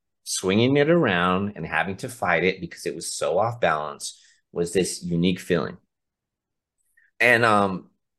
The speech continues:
for the longest time, I swore by it. If I saw somebody using a different mace, I'm like,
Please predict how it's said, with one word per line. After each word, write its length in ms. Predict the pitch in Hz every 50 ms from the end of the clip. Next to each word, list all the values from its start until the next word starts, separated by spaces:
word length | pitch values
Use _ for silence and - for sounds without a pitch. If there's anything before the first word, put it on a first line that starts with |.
| _ _ -
for 80 | 143
the 80 | 135 123
longest 360 | 110 117 139 147 123 113 -
time, 240 | - 151 156 143 117
I 40 | 113
swore 380 | 110 113 - - 95 113 139 135
by 220 | 104 69 69 69
it. 120 | 64 - - _ _ _ -
If 140 | 90 90
I 100 | 95 90
saw 240 | 90 - - 98 98
somebody 320 | 95 - 104 95 92 92 92
using 280 | 92 95 90 - 85
a 40 | 78
different 320 | 82 101 104 - 92 80
mace, 300 | 87 104 123 123 110 -
I'm 100 | 92 92 90
like, 260 | 85 78 - - -